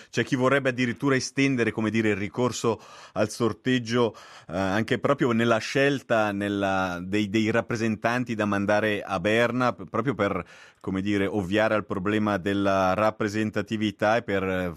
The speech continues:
mm, accorciare un po' le distanze fra politica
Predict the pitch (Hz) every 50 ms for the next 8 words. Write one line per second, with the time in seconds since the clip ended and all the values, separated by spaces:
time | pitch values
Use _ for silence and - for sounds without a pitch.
0 | - - 113 98 90 80 - - 92 - - 110 - - 127 120 120 113 - 120
1 | 113 117 113 101 104 95 - - 110 110 110 110 107 - - 107 101 - - 95
2 | 95 95 95 95 95 92 87 - - 107 104 101 107 110 110 110 110 101 - -
3 | 104 98 92